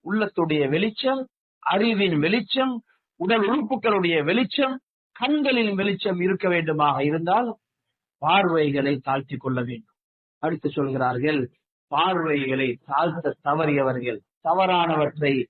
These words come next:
தொடர்ந்து யார் பார்க்கிறார்களோ அவர்களுக்கு ஏற்படக்கூடிய ஒரு நஷ்டம்தான், அவர்கள்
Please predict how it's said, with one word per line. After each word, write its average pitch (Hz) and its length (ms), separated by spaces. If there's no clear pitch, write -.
தொடர்ந்து 156 420
யார் 143 340
பார்க்கிறார்களோ 139 880
அவர்களுக்கு 135 560
ஏற்படக்கூடிய 139 600
ஒரு 123 100
நஷ்டம்தான், 139 760
அவர்கள் 160 460